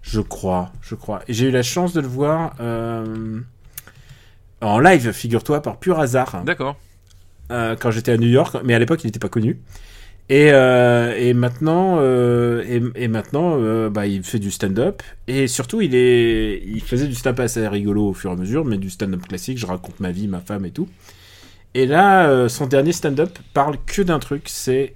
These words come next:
Speaker 1: qu'il était accro à la drogue et à de sa cure de désintox.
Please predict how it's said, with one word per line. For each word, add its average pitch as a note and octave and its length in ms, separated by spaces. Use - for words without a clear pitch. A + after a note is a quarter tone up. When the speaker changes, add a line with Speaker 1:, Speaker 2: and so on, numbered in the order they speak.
Speaker 1:
qu'il G2 140
était G2 160
accro A2 300
à B2+ 40
la G#2+ 100
drogue A#2 480
et A#2 220
à G#2 100
de G#2 120
sa G#2+ 140
cure C#3+ 200
de C3 100
désintox. A#2 680